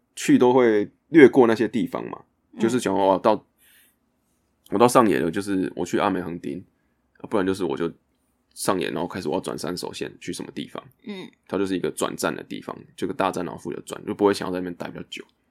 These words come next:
Speaker 1: 或者是待久就直接去车站附近走一走，就比较少去公园那边。我没有去看，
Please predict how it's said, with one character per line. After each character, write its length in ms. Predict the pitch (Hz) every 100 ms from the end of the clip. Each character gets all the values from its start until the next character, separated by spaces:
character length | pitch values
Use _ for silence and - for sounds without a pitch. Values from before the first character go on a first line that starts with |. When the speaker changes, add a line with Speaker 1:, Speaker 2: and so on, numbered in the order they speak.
| _ _
Speaker 1:
或 120 | - 104
者 80 |
是 40 | 113
待 160 | 107
久 120 | 110 78
就 120 | 87
直 180 | 87 87
接 80 | 98
去 160 | 98
车 180 | - 92
站 160 | 95 87
附 140 | 87
近 160 | 92 -
走 220 | - -
一 40 | -
走， 100 | - -
就 80 |
比 120 | - 87
较 120 | 104
少 200 | - -
去 140 | - 90
公 220 | - 82
园 120 | - -
那 80 |
边。 180 | - - _ _ _ _ _ _ _ _ -
我 100 | 110
没 100 | 113
有 60 |
去 120 | 107 110
看， 220 | -